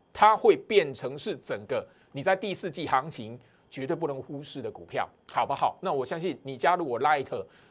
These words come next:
每天的免费讯息，我们都会在盘后帮大家整理出来A I股的收盘价对比它的大户关键价。好，我相信你今天看到广达、技嘉、伟创、英业达，甚至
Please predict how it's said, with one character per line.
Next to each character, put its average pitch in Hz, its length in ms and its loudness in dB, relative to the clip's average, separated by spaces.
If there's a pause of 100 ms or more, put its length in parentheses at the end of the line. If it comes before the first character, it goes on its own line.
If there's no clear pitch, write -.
(140)
每 156 220 2
天 208 180 12
的 214 80 4
免 135 280 -4
费 196 260 10
讯 160 300 -4
息， 123 500 -6 (300)
我 143 100 4
们 143 160 -6
都 214 100 4
会 214 120 6
在 202 160 6
盘 143 340 0
后 202 260 8 (120)
帮 180 160 4
大 165 120 6
家 170 80 4
整 147 200 -4
理 131 100 -6
出 156 220 -4
来 120 340 4
A 190 160 4
I 196 160 6
股 107 180 -10
的 113 80 -2
收 160 240 4
盘 127 240 -2
价 139 400 2
对 226 300 0
比 98 180 -16
它 143 140 -4
的 123 80 -2
大 147 180 2
户 131 140 -6
关 127 180 -4
键 123 200 -4
价。 117 240 0 (580)
好， 214 260 10
我 233 120 4
相 247 80 6
信 214 120 2
你 170 80 -4
今 220 140 0
天 254 80 0
看 233 200 4
到 208 280 6 (380)
广 131 240 0
达、 127 340 2 (300)
技 180 240 -6
嘉、 165 420 4 (260)
伟 104 200 -6
创、 147 360 2 (180)
英 175 180 -4
业 156 160 2
达， 98 320 -4
甚 180 560 2
至 175 300 -6